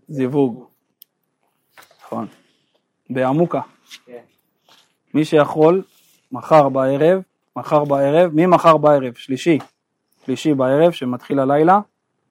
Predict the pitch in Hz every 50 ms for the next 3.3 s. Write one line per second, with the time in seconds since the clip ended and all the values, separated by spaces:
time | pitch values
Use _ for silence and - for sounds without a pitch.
0 | _ _ _ _ _ _ _ _ _ _ _ _ - 151 175 175 160 139 - _
1 | _ - 165 151 151 147 160 165 170 160 160 156 156 156 170 185 202 202 165 147
2 | 139 147 143 165 156 156 160 160 156 147 143 143 135 - - 160 156 151 143 -
3 | - 135 135 143 131 123